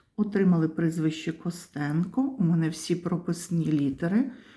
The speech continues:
великі, тому я не писала з великої літери першу літеру, бо всі вони великі.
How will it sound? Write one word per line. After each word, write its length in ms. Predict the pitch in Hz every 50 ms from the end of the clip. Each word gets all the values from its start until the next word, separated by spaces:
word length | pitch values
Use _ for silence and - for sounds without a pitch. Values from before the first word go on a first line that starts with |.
| - _ -
великі, 600 | 175 165 185 180 160 147 147 135 135 - - 226 240
тому 320 | 233 226 180 160 165 165
я 180 | 160 160 151 147
не 120 | 147 143
писала 520 | 147 - 143 135 - - 139 143 151 170
з 60 | 180 208
великої 520 | 202 220 220 233 226 - - 240 240 240
літери 260 | 233 - 247 240 233
першу 460 | 233 233 - 220 220 220 - - 233
літеру, 420 | 226 220 226 220 - 240 233 220 214 -
бо 60 | 156
всі 340 | 170 - - - - 160 143
вони 260 | 139 156 165 180 196
великі. 540 | 208 220 226 226 233 240 240 240 - -